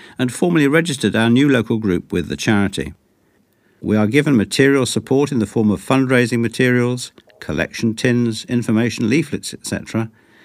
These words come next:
and can ask for advice when we need it. The amount of time spent on various fundraising activities and the like is at our discretion. Holding the fundraising events not only helps raise much valued funds for the organisation,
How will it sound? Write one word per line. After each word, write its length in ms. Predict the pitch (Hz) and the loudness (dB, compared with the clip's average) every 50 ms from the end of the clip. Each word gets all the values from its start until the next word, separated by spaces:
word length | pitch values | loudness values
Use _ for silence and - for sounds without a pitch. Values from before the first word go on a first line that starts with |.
| _ _ - - | _ _ -6 -4
and 120 | 139 127 | -2 0
can 120 | - 165 | 2 2
ask 260 | 156 165 165 127 - - | 2 2 0 -2 -2 -2
for 80 | 147 | -2
advice 460 | 135 123 117 139 107 80 80 - - | -2 0 0 0 2 2 0 -2 -4
when 120 | - 90 92 | -4 -2 0
we 100 | 95 98 | 0 2
need 220 | 107 113 104 - | 2 2 2 2
it. 280 | - - - - - - _ _ _ _ _ _ _ _ _ _ _ _ _ _ - | 0 -4 -6 -10 -18 -20 _ _ _ _ _ _ _ _ _ _ _ _ _ _ -4
The 100 | 120 127 | 0 2
amount 300 | 135 165 190 113 107 - | 4 4 4 4 2 0
of 120 | - - | -4 -2
time 260 | - 147 139 127 120 | 0 0 2 2 2
spent 340 | - - - 147 135 113 117 | 0 0 0 0 0 2 2
on 140 | 107 104 101 | 0 0 2
various 400 | 120 127 123 113 107 98 - - | 2 4 4 4 2 2 -2 -2
fundraising 560 | - 135 131 123 110 107 92 82 92 92 95 | -2 0 0 0 0 0 -2 0 -2 -2 -2
activities 580 | - - - - 156 147 123 101 87 78 80 92 | -2 -4 -2 -2 0 0 0 -2 -4 -4 -4 -4
and 100 | 76 73 | -4 -4
the 60 | 73 | -4
like 400 | 85 90 92 101 - - - _ _ _ _ _ - | -4 -2 -2 -2 -4 -6 -12 _ _ _ _ _ -4
is 140 | 131 120 - | -4 -2 -2
at 160 | 101 92 - | -2 -2 -2
our 180 | 87 87 87 87 | -2 -2 -2 -4
discretion. 640 | 98 87 - - - 98 90 - - 87 92 - _ _ _ _ _ _ _ _ _ _ _ _ _ - - - - _ | -6 -6 -6 -4 -4 -4 -4 -4 -8 -10 -10 -12 _ _ _ _ _ _ _ _ _ _ _ _ _ -20 -20 -20 -18 _
Holding 380 | - 131 156 160 165 160 147 135 | 0 2 2 2 2 2 2 0
the 80 | 120 | 0
fundraising 560 | - 127 120 117 107 107 104 98 92 98 92 | 0 0 2 2 2 2 2 0 0 0 -2
events 400 | 95 90 101 92 92 - - - | -2 0 -2 -2 -2 -4 -6 -6
not 160 | 104 95 90 113 | -4 -2 -2 0
only 220 | 104 98 95 92 | 0 0 0 -2
helps 340 | - 104 90 - - - - | -2 -4 -4 -4 -8 -8 -4
raise 260 | 104 101 98 95 101 | -2 -2 -2 -2 0
much 240 | 101 95 - - - | -2 -2 -4 -6 -8
valued 380 | - 90 87 82 78 71 - | -8 -6 -4 -4 -6 -6 -8
funds 400 | - - 147 147 143 123 98 90 | -8 -4 -2 -2 0 0 -2 -2
for 100 | - - | -6 -8
the 120 | 80 87 87 | -6 -4 -4
organisation, 800 | 82 73 87 92 95 95 87 - 98 98 98 - 120 117 117 | -4 -4 -4 -4 -4 -4 -2 0 0 0 0 0 -2 -4 -4